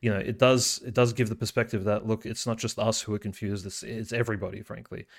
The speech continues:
Everybody, uh, who, even insiders, don't really know what, what the main decision makers will be, will be calling for here.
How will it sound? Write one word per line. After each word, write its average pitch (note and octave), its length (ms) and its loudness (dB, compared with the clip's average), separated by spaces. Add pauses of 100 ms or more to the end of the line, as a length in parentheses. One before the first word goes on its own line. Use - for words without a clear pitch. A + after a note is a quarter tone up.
Everybody, G#2+ 460 2
uh, G2 260 0
who, G2+ 340 -2 (220)
even B2+ 200 4
insiders, G#2+ 880 2
don't G#2 180 -2
really G2 220 -2
know G2 200 -2
what, F#2+ 240 -6 (120)
what A2+ 120 -4
the G2+ 80 -4
main G#2 200 0
decision G2 360 -4
makers G2 340 -8
will F#2+ 120 -4
be, F2+ 300 -6 (120)
will G2+ 120 -4
be F#2 80 -6
calling G#2+ 300 -2
for F#2+ 160 -8
here. F#2+ 200 -12